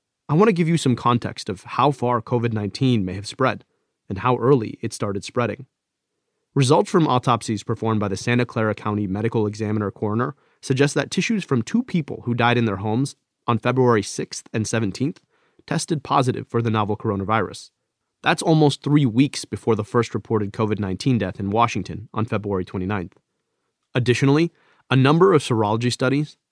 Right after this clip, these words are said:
studies that look at whether or not people have antibodies to coronavirus and therefore have had it in their bodies,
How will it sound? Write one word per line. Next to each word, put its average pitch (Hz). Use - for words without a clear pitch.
studies 120
that 113
look 117
at 123
whether 113
or 113
not 110
people 117
have 107
antibodies 110
to 113
coronavirus 113
and 110
therefore 120
have 107
had 110
it 123
in 113
their 104
bodies, 110